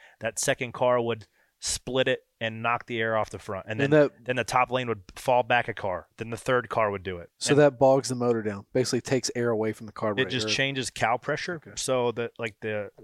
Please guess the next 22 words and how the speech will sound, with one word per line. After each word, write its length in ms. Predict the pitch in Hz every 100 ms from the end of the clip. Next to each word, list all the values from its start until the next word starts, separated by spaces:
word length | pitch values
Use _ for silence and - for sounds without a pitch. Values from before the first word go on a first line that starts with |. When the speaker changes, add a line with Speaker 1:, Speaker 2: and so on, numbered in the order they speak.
| 95
Speaker 1:
the 160 | 104 98
engine, 440 | 127 120 117 98 _ _ _ _ 113
when 180 | 117 113
it's 160 | 98
getting, 280 | - 131 120
if 160 | 117 135
it's 100 | -
in 120 | 123
dirty 320 | 117 123 107
air, 180 | 90 113 -
Speaker 2:
Yep. 140 | 113 110 _ _
Speaker 1:
like, 200 | 113 110
it, 100 | 113
it, 120 | 117 -
it 160 | 117
kinda 260 | - 127 120 -
equalizes 840 | 131 120 117 107 107 104 110 107 -
and 220 | 117 110
it 180 | 107 - - _
makes 280 | 110 110 -
power 480 | - 104 101 98 -
at 120 | 104